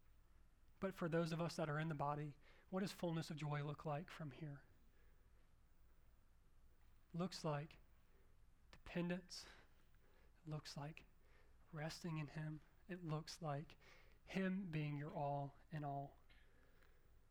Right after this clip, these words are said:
So as we're, we're thinking about this journey that we've made from lament to dependence to confidence, ultimately into fullness of joy,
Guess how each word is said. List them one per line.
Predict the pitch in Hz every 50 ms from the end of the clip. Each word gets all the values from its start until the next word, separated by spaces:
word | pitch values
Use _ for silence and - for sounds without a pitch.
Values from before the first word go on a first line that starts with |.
| - - - - - - - - - - -
So | - - - 151 151 160 - - - - - - - - - - - - - - - - - - - - - - - - 247
as | 202 147 151 151
we're, | 165 185 190 190 190 196 - - - - - - 185
we're | 156 139 - -
thinking | - 185 190 - 185 165
about | 147 147 151 170
this | 160 139 -
journey | - - 156 151 156 156 147
that | 147 151 175
we've | 160 151 147 143 147
made | 147 147 147 147 147 143 143 139
from | - - - 156 147 147 147 143 135 - -
lament | 175 160 147 147 156 151 160 180 185
to | - -
dependence | 143 156 143 - - 170 156 151 147 156 180 185 -
to | - 160
confidence, | - - 156 147 147 - 170 156 156 185 - - - - - - - - - - - - -
ultimately | - 170 165 - - 160 151 160 190 175 151 151 143 143 143 139 - -
into | 190 156 139 - - -
fullness | - 165 156 151 143 131 -
of | 151 139
joy, | - 156 143 139 143